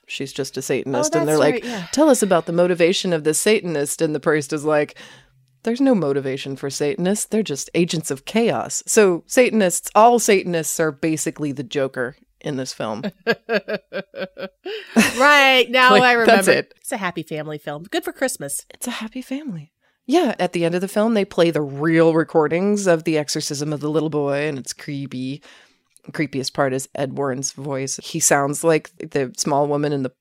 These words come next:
Speaker 1: Poltergeist movies.
Speaker 2: <laughs>
Speaker 1: He's got that small exorcist voice.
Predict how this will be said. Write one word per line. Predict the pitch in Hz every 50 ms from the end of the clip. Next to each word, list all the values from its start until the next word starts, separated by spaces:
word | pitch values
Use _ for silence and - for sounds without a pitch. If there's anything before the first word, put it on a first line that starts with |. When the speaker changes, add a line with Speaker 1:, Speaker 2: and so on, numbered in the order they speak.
| _ _ -
Speaker 1:
Poltergeist | - 143 139 143 135 143 143 143 - -
movies. | 151 143 139 143 143 143 139 - - 370 359 - - 359 - 269 349 330 - -
Speaker 2:
<laughs> | 339 - - 294 381 - - - 359 359
Speaker 1:
He's | - 160 -
got | - 151 147 -
that | 143 139 - -
small | - 160 151 143 139 135 135 - -
exorcist | 147 135 - - 139 - - 135 135 -
voice. | - 139 139 - - -